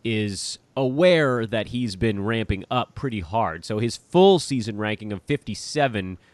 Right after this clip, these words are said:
probably belies the price you'd have to pay to get him. Would you give up someone in the thirty-five to forty-five range to get him? I'm getting the,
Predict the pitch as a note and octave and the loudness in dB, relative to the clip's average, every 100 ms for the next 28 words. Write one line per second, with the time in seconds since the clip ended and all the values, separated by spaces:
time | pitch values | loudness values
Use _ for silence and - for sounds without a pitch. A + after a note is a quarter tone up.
0 | _ _ _ - - D3 D3+ D#3 B2+ B2+ | _ _ _ -14 0 2 4 2 2 0
1 | G2+ A#2+ A2+ A#2+ B2 A#2+ A#2 F2 A2 - | 0 0 2 2 4 2 0 -4 -6 -2
2 | A#2+ G#2+ - G#2+ G2 - F#2+ - A2 F2+ | 0 -2 -4 -4 -4 -4 -8 -4 -4 -4
3 | D#2 A#2 A2 F#2+ E2 E2 _ _ _ A#2 | -6 -4 -4 -4 -8 -14 _ _ _ -2
4 | C#3 B2+ G3 D#3 F3+ D3+ D#3 D3+ - _ | 0 2 0 2 2 4 2 2 -4 _
5 | _ _ _ _ _ - - D#3+ D3 C#3+ | _ _ _ _ _ -8 -4 0 0 0
6 | C3 B2 A#2 - - C#3+ D3+ C#3+ - B2+ | 0 -2 -4 -6 -2 0 0 -2 0 0
7 | B2 A2 G2+ - C#3+ D3+ E3 - D#3 E3 | 0 -4 -8 -6 -2 -2 -2 2 2 2
8 | D#3+ D#3 F3 - E3 E3 E3+ G3 B2+ B2 | 0 -2 -4 -6 0 2 2 0 -2 0
9 | C#3 D3 C#3 A#2+ | 0 0 -2 -4